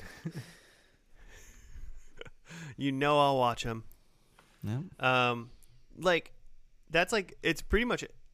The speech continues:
Speaker 1: Psych is pretty much like the X-Files. Like, the X-Files had, like, nine seasons and, like, two movies.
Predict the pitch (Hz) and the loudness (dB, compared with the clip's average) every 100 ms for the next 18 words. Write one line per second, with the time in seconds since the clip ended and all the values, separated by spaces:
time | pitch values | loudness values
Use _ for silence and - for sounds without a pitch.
0 | - - 170 180 202 - 180 160 147 143 | -16 -4 0 0 -2 -2 -2 0 -2 -2
1 | 131 135 - 156 - - 117 110 113 - | -2 -4 0 0 0 -2 -2 -4 -8 -8
2 | 123 131 135 - 143 139 135 127 120 123 | -4 0 0 2 2 2 0 -4 0 2
3 | 131 127 120 131 127 143 135 127 120 117 | 2 0 -4 -4 -2 -2 -2 -4 -6 -6
4 | - - 139 131 139 110 92 - | -6 -2 -2 -2 -4 -4 -6 -8